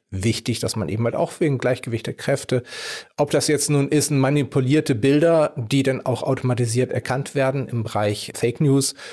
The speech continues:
oder ob es jetzt nun Waffensysteme sind, aber man braucht immer so dieses Gleichgewicht auf beiden Seiten.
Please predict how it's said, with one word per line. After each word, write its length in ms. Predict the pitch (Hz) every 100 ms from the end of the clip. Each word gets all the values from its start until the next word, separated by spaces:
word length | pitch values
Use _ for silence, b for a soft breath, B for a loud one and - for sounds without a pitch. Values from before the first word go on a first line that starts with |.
| B
oder 420 | - 104 104 95 -
ob 220 | - 120
es 80 | 113
jetzt 160 | 107 -
nun 120 | 104
Waffensysteme 680 | 107 - 127 117 - 139 147
sind, 280 | 135 123 -
aber 120 | 131
man 100 | 131
braucht 380 | 110 123 - 143
immer 320 | 131 127 123
so 100 | -
dieses 300 | 117 117 -
Gleichgewicht 640 | 120 117 - 101 98 104
auf 140 | 80 -
beiden 240 | 95 104
Seiten. 420 | 98 95 98 110